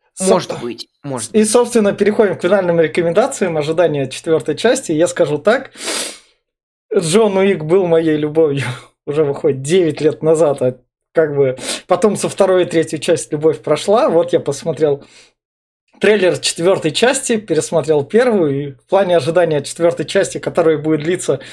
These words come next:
Speaker 1: два часа сорок девять минут, это, походу, требование современных блокбастеров, если в них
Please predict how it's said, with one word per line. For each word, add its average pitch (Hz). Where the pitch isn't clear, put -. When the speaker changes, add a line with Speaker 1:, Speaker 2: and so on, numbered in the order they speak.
Speaker 1:
два 180
часа 214
сорок 165
девять 160
минут, 165
это, 131
походу, 151
требование 143
современных 143
блокбастеров, 143
если 143
в 139
них 151